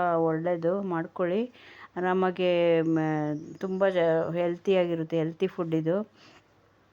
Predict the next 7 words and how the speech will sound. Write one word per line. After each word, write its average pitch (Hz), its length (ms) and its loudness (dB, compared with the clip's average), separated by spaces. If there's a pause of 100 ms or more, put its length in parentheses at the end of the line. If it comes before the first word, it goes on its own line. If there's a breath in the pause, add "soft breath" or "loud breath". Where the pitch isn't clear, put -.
(480)
ಬೇಸಿಗೆನಲ್ಲಿ 170 560 2
ಟ್ಯಾನ್ 175 360 2
ಆಗಲ್ಲ, 185 400 0
ತುಂಬ 180 280 -2 (100)
ಒಂಥರ 170 240 -2
ಹೊಟ್ಟೆನೆಲ್ಲ 180 640 -2
ಗಡ್-, 165 300 -2